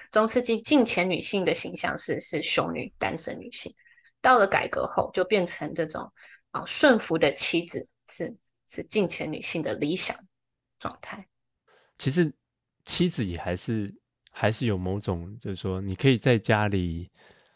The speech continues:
Speaker 2: 成为一个圣-，圣徒啊，你可以在家里透过做家事，呃，透过服侍孩子、丈夫，你可以成为一个讨神喜悦的人。那这个是过去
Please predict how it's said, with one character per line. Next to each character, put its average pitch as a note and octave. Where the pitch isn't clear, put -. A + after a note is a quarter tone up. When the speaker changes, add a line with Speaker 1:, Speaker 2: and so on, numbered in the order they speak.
Speaker 2:
成 G2
为 G#2
一 G#2
个 F#2
圣-， -
圣 G2+
徒 -
啊， -
你 A2+
可 A2+
以 G#2
在 G#2
家 G2
里 F2+
透 -
过 G2+
做 G#2+
家 F#2+
事， F#2
呃， E2+
透 A2
过 G#2+
服 F#2+
侍 F#2+
孩 F2+
子、 F#2
丈 F#2+
夫， G2+
你 G2
可 F#2
以 F#2
成 F2+
为 F2+
一 F2+
个 F2+
讨 F#2
神 G2
喜 -
悦 F2+
的 F#2
人。 G#2+
那 D#3+
这 F#3
个 C#3+
是 A2
过 A#2
去 G2+